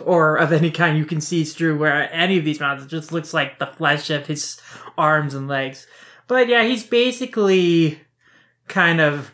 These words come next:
rubbing salt in the wounds of the demon slayers, and it's particularly of the deceased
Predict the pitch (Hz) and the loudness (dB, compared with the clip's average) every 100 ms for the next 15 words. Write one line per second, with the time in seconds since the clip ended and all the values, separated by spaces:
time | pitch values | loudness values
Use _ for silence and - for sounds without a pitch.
0 | _ 147 170 185 175 156 - 170 160 151 | _ -2 0 2 2 0 0 2 2 2
1 | 156 151 151 156 151 147 143 143 - 165 | 0 0 0 0 0 -2 -6 -8 -4 0
2 | 151 147 139 160 147 151 147 139 139 156 | 0 0 -2 0 0 0 0 -4 -6 -6
3 | 147 139 - 151 185 156 160 151 143 143 | -6 -6 -10 -2 0 2 4 4 4 2
4 | 147 143 143 165 147 - | 0 0 0 0 0 -4